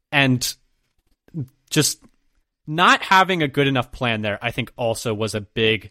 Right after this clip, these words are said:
hindrance to this offense. Sammy Watkins, I don't know why they thought that they could get as much out of them as, as they needed. They put a lot of eggs in that basket, and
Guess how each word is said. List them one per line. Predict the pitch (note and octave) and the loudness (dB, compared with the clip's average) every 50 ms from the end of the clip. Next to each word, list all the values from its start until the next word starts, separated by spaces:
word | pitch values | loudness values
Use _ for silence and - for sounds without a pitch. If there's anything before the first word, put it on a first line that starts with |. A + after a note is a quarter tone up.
| _ _ _ | _ _ _
hindrance | _ - - B2+ B2 A2 - G#2+ G2 F#2+ - - | _ -6 -4 -4 -4 -2 -4 -6 -6 -6 -8 -6
to | - A2 | -4 -4
this | G2+ G2 - | -4 -4 -4
offense. | G2 G2+ F2 - - - - - - - - _ _ _ _ _ _ _ _ _ | -4 -6 -6 -6 -10 -14 -16 -14 -16 -16 -16 _ _ _ _ _ _ _ _ _
Sammy | - - - F3+ F#3 G3 G3+ | -8 -2 0 2 2 2 2
Watkins, | F#3 E3 D3+ D#3+ D#3 - F3+ D#3+ D#3+ C#3+ - - - - _ _ _ _ _ _ _ _ - | 2 2 2 2 2 0 -2 -2 -2 -4 -8 -10 -12 -16 _ _ _ _ _ _ _ _ -4
I | B2 C3 D3 D3 | 0 0 2 2
don't | C3 D3+ D3+ E3 F3+ - | 2 2 2 2 2 0
know | E3+ D#3 D#3 | 0 0 0
why | D#3 D3 C3+ B2+ B2+ C3 C3 C3+ C#3 C#3+ D3 D3+ D3+ D3 - _ _ G#2+ - _ | 0 2 2 4 4 4 4 4 2 2 0 -2 -4 -6 -12 _ _ -20 -20 _
they | D3+ B2+ A2+ C3 C3 C#3 C3+ | -16 -8 -4 -2 0 0 -2
thought | - - C3 B2+ C3+ C#3+ - | 0 2 4 4 4 2 0
that | C3+ - - | -6 -6 -4
they | B2+ B2 | -6 -4
could | - C3 A#2+ B2 - | -4 -6 -6 -4 -2
get | - B2 B2 B2 - - _ _ _ _ _ _ _ _ _ - | 0 2 2 2 0 -4 _ _ _ _ _ _ _ _ _ -10
as | D3 C#3 - | -8 -4 0
much | C#3 C#3 C3+ - | 0 2 2 2
out | A#2+ B2+ C3+ | 2 2 2
of | C3 | 2
them | C#3 C3+ | 0 0
as, | B2+ A#2 G#2+ - - - | -2 -2 -6 -8 -2 -2
as | D#3 C3+ - | -2 0 0
they | - A#2 | -2 -2
needed. | A2 A2 B2 D3+ F#3+ G#3+ A3 - _ _ _ _ _ _ _ _ _ _ _ _ - - - - | 0 0 2 2 2 0 0 -4 _ _ _ _ _ _ _ _ _ _ _ _ -20 -20 -8 0
They | B2+ D#3+ G3 A3 | 2 4 4 4
put | - - - A3 A#3 - | 2 2 4 4 4 6
a | D#3 C3+ | 4 4
lot | B2+ A#2+ B2 C#3 E3 F#3 | 4 4 6 6 6 6
of | F3+ D3+ - | 4 4 2
eggs | D3 D3+ D#3+ C#3 | 0 0 0 -2
in | F#3 F3 | -2 -2
that | D#3 C3+ C3 C3 | -2 -2 -2 0
basket, | A#2+ A#2 B2 C3+ - - F#3 F3+ F#3+ - - _ _ _ _ _ _ _ _ _ _ _ _ - | 0 0 0 0 -2 -2 -2 -2 -2 -4 -6 _ _ _ _ _ _ _ _ _ _ _ _ -6
and | - C#3+ C3+ C3+ C3+ C3+ C3 C3 C3 - - | -2 0 2 4 4 4 2 2 -2 -4 -8